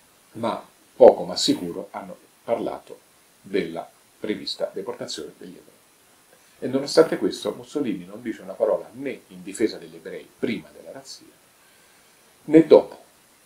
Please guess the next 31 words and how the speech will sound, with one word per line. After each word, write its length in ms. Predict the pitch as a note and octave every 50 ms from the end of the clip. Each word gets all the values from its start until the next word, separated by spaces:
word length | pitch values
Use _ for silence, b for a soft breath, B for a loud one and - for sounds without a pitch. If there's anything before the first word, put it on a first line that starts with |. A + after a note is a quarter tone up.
| _ _ - -
tenendo 320 | - A2+ A#2 A#2 B2+ D3+ E3
conto 380 | D3+ A2 G2 F#2+ - - -
che 200 | - A#2 F2 D#2+ F2+
milleduecento 800 | A#2+ D3 C3+ G#2 F#2+ - - F#2+ F2+ - G#2 - - G#2 F2+ -
cittadini 540 | - - - - G#2 G#2 A2+ A2 F#2 D#2+ - - _ _
italiani, 640 | - - - F2+ F#2 G2 F#2+ E2 - - F2 A2+ - - -
perché 240 | - - - - E2+
gli 60 | F2
ebrei 300 | E2+ F2 - G2+ E2+ D#2
erano 260 | E2 - - - C#2+
ancora 340 | - - - C#3 A#2+ - -
cittadini 420 | - - - - F2 - A2 -
italiani, 460 | - - C#3+ C3+ A2+ - - - - - - _ _ b b b b b b
vengono 420 | - - B2 - - F2 F2 F2+
deportati 640 | A#2 C3 C3 D3+ D3+ - - - - - - - - - _ _ - _ -
e 80 | - A#2+
poi 320 | - - - E2 C#2 C#2+ -
sterminati 680 | - - - G2 F#2 F2+ G#2 F#2 D#2 D2 - - - - -
ad 160 | G#2 F#2+ -
Auschwitz, 440 | - - - - - - - - -
cosa 300 | - - F#2+ - E2+ D#2+
che 100 | - F2 -
Mussolini 480 | A#2+ B2 - - A#2 F#2 - - - -
sapeva 420 | - - - - - - - - - - - _ -
perfettamente. 580 | - B2 A#2+ - - G#2 - - - - - - _ - _ _ - _ _ _ _ _ _ _ - _ - - - - - - - - - - _ _ - b b b b b b b
Questo 320 | - E3 E3 - - -
è 60 | G#2
il 80 | A2+ A2
primo 360 | - - C#3+ D3+ C#3 C3 B2
dei 320 | G#2+ G#2 G2 G2 G2 G2 F#2+
gravissimi 800 | G#2+ G#2 A2 A#2 C#3+ D3 - - - - G2 F2 E2+ E2 E2